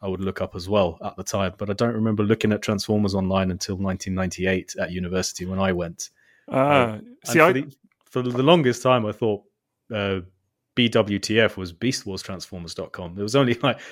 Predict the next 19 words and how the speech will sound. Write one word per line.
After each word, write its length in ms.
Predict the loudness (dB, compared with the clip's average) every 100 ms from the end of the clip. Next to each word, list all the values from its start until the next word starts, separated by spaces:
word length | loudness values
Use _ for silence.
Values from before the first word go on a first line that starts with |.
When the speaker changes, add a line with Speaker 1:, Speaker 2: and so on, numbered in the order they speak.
| -4
Speaker 1:
not 180 | 0 4
that 180 | 4 2
many 180 | 0 2
years 220 | 2 2
ago 220 | 2 2
that 160 | 4 4
I, 380 | 2 0 -6
I 20 | 0
realized 340 | 4 4 2
it 60 | 0
was, 140 | -8 -10 -12
you 80 | -6
know, 80 | -6 -8 _
Ben's 280 | 0 0 0
World 180 | -4 -4
of 100 | -2
Speaker 2:
Yeah, 60 | 2
yeah. 60 |
Speaker 1:
Transformers. 420 | 4 4 0 -4